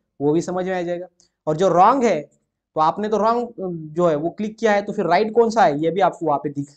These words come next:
जाएगा। तो इस तरीके से ये आपकी टेस्ट होगी।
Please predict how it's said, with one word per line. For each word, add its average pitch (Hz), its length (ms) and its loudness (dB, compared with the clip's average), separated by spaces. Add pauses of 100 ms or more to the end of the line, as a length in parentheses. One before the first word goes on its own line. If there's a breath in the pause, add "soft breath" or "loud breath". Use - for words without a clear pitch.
(160)
जाएगा। 123 420 -4 (440)
तो 170 60 -2
इस 170 120 -6
तरीके 220 220 -2
से 233 120 -6
ये 208 100 -4
आपकी 180 320 0
टेस्ट - 480 -4
होगी। 135 200 -6